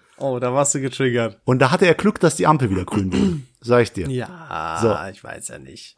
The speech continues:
Speaker 2: Und dann bin ich gefahren und ich, ich hab, ich musste den Stinkefinger zeigen, weißt du, ich hab so, er ging mir so auf den Sack. Und dann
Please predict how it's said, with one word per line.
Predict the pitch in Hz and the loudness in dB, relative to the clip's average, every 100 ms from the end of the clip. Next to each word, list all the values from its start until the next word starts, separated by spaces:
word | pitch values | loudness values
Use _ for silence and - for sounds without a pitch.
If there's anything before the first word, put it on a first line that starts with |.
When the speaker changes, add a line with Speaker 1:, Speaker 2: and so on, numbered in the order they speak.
| - | -2
Speaker 2:
Und | 143 | 2
dann | 135 131 | 4 2
bin | 175 | 0
ich | 196 | 0
gefahren | 170 - 190 147 151 | -2 0 2 4 2
und | 139 131 | -4 -4
ich, | 143 147 | -6 -8
ich | 139 | -2
hab, | 214 214 | -2 -2
ich | 160 | -2
musste | 170 247 - 196 | 2 2 2 2
den | 175 | 2
Stinkefinger | 160 190 156 - 101 95 | 2 -2 -2 -2 -4 -4
zeigen, | 110 104 | -2 0
weißt | 127 143 | -2 -2
du, | |
ich | 135 | -8
hab | 160 | -6
so, | 170 139 | -6 -8
er | 151 160 160 165 156 156 160 143 160 | -10 -12 -14 -14 -14 -8 -4 -4 -2
ging | 226 226 | 2 4
mir | 196 | 4
so | 143 226 294 | 4 2 4
auf | 226 | 2
den | 202 | 2
Sack. | 165 160 - - _ _ _ _ _ _ _ _ _ | 0 0 -2 -18 _ _ _ _ _ _ _ _ _
Und | 156 160 | 0 2
dann | 160 | 2